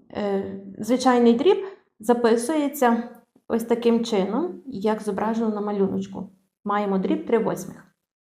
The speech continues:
Посередині в нас є риска, це риска дробу. Вона позначає також дію ділення. Вгорі число — це є чисельник, внизу — це є знаменник. Що позначає чисельник?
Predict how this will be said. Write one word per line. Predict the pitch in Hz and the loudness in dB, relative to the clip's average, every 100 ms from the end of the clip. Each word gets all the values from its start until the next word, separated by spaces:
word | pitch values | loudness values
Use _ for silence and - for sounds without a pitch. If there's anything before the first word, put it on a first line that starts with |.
| _ _ _ _ _ _ _ - - _ _ _ _ _ | _ _ _ _ _ _ _ -20 -20 _ _ _ _ _
Посередині | 269 - 285 240 302 254 | -4 2 4 4 4 4
в | |
нас | 240 240 | 2 0
є | 226 214 180 190 | 2 2 2 -4
риска, | 196 196 196 - | -2 0 0 -2
це | 311 240 | -2 0
риска | 214 220 - 196 | -2 -4 -4 -4
дробу. | 190 180 196 349 - - _ | 0 0 0 -4 -4 -14 _
Вона | 202 214 262 359 | -6 0 2 2
позначає | 330 226 208 202 214 262 | 0 0 0 0 0 0
також | 262 214 226 220 196 | 0 -2 0 -2 -2
дію | 196 202 | -2 -2
ділення. | 196 185 185 190 - - _ _ _ _ _ - | -2 -2 -2 -4 -10 -14 _ _ _ _ _ -6
Вгорі | 208 233 269 349 403 - - | 2 4 6 6 2 -2 -6
число — | 240 240 247 | -6 -2 -2
це | 254 240 | 0 0
є | 226 220 | 2 0
чисельник, | 202 190 180 180 233 339 - - _ _ - | -4 -6 -4 -4 -4 -6 -8 -18 _ _ -10
внизу — | 190 208 220 214 262 320 - | 0 6 8 6 2 -2 -4
це | - 208 | -4 -2
є | 214 | 0
знаменник. | 208 190 - - - - _ _ | 0 -2 -2 -6 -12 -20 _ _
Що | - - 370 | -6 0 2
позначає | 311 233 214 226 226 226 - | 2 2 0 0 2 2 0
чисельник? | - - 190 175 175 | -8 0 0 2 -4